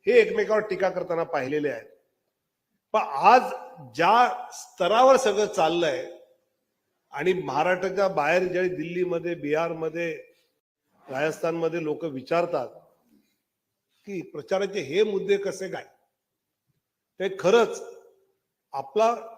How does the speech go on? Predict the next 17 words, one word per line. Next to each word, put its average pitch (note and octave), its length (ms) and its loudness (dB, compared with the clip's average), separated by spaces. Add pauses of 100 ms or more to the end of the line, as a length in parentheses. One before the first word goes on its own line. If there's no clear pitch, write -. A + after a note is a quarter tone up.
(640)
छत्रपती F#3+ 460 -6
शिवरायांचा F#3 760 -2
महाराष्ट्र, D#3 680 -4
शाहू D3+ 200 -8 (120)
फुले E3+ 160 -6
आंबेडकरांचा D3+ 640 -8
महाराष्ट्रात C#3+ 600 -12 (640)
असा A#3 360 4
प्रचार, G3+ 500 0 (160)
अशी F#3 280 -10
राजकीय F#3 640 -4 (1120)
स्तरावर F3+ 600 0
जाऊन E3+ 440 0
प्रचार E3+ 380 -4 (120)
करणं D#3 440 -4 (560)
हे E3 80 -16
अतिशय F3+ 560 -10